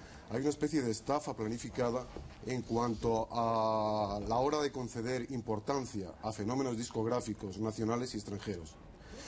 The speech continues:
Es decir, hay montones de fenómenos totalmente epidérmicos a nivel de ventas y que supuestamente arrasan sociológicamente la importancia de ese momento.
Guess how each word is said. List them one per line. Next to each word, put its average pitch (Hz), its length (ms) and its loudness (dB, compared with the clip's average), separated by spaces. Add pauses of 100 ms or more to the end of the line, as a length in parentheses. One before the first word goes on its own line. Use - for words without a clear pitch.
(120)
Es - 80 -10
decir, 135 120 4
hay 135 80 4
montones 147 600 2
de 101 680 0
fenómenos 139 540 2
totalmente 139 540 2
epidérmicos 113 640 -2
a 98 60 -2
nivel 110 220 2
de 120 100 2
ventas 127 440 -2 (640)
y 139 80 -2
que 131 140 0
supuestamente 143 880 2
arrasan 113 720 0 (140)
sociológicamente 131 880 0
la 127 80 2
importancia 113 520 0
de 107 60 4
ese 107 140 0
momento. 92 400 -2